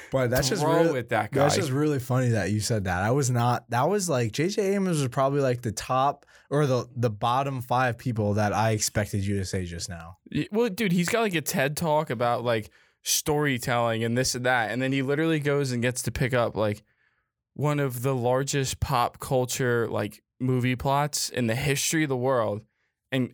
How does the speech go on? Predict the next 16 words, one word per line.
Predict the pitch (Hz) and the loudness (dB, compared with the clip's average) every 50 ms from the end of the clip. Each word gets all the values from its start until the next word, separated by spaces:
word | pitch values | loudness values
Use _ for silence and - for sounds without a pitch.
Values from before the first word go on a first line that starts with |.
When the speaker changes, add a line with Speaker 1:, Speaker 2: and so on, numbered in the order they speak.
| _ | _
Speaker 2:
and | _ 120 117 113 117 | _ -2 0 0 0
him | 156 151 147 147 | 0 0 0 0
and | 143 135 117 | 0 0 0
Disney | 139 135 123 123 110 101 | 0 0 2 0 -2 -2
completely | - 123 107 - - 135 120 104 107 107 | -2 -4 -4 -2 0 0 0 0 0 -2
fuck | - - - 107 113 110 - | -4 -2 -2 -2 -2 -2 -4
it | - | -4
up. | 107 107 101 - - _ _ - - _ _ - | -2 -2 -4 -6 -8 _ _ -20 -20 _ _ -4
Like, | 127 120 - | -2 0 0
someone | - - - 170 160 170 180 180 165 | 0 2 2 0 0 0 0 0 0
needs | 147 139 127 117 120 | 0 0 -2 0 -2
to | 120 | -2
lose | 110 107 110 107 104 - | 0 0 0 0 -2 -4
teeth | - - 117 104 101 - | -4 -2 -4 -4 -2 0
over | 113 104 101 107 107 | 0 0 0 0 0
there. | 104 104 101 101 107 | 2 2 2 0 -2